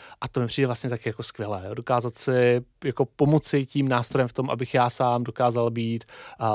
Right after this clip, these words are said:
tvořivý. Jo. Možná o tom ještě jako budeme mluvit, ale třeba když chci psát nějakou esej a chci pro něco jako argumentovat,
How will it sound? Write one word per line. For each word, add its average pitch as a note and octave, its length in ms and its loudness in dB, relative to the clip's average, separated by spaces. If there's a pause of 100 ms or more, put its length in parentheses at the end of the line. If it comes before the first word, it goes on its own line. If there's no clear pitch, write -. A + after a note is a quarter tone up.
(240)
tvořivý. A2 600 0 (220)
Jo. A#2+ 100 -8 (480)
Možná B2+ 300 2
o A#2 40 2
tom B2+ 140 0
ještě B2 200 -4
jako B2+ 120 -2
budeme B2+ 180 2
mluvit, C3 360 2 (260)
ale B2+ 360 2
třeba B2+ 260 0
když C3 420 4 (540)
chci - 260 -6
psát C#3 360 2
nějakou C3+ 300 -2
esej D#3+ 600 4
a - 60 -20
chci - 160 -10
pro C#3 140 0
něco C3+ 160 0
jako - 140 -2
argumentovat, C#3 800 4